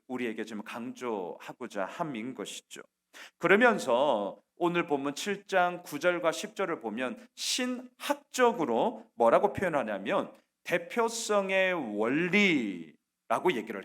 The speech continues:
해요. 자, 대표성의 원리라고 하는, 어, 이 말씀이, 어, 이어지는데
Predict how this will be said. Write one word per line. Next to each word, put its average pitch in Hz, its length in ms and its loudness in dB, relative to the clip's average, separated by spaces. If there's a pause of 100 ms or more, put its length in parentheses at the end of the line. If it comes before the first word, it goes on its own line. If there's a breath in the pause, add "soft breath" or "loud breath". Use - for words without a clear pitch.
해요. 113 200 -6 (500)
자, - 180 -4
대표성의 196 640 2 (160)
원리라고 123 800 0
하는, 117 560 -4 (280 loud breath)
어, 110 160 2
이 180 180 -4
말씀이, 107 760 -6 (360)
어, 92 240 -2
이어지는데 143 1040 -2